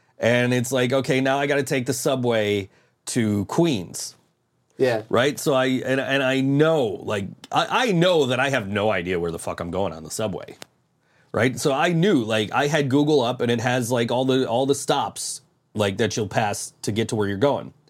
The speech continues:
Speaker 1: So I got that pulled up. I get on the, I get on the rail,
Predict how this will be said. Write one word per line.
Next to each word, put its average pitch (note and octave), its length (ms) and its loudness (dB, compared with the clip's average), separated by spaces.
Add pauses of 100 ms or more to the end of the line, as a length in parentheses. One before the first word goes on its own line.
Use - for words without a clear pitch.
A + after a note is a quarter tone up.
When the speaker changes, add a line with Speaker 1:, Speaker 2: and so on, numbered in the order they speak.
(440)
Speaker 1:
So - 160 -2
I C3 140 2
got D3 160 2
that C#3 240 -2
pulled C3 180 0
up. B2 220 0 (280)
I A2 140 2
get B2+ 160 2
on C#3+ 160 0
the, C3+ 240 0
I A2+ 80 0
get A#2+ 160 2
on C#3 140 2
the C3 80 0
rail, B2+ 440 0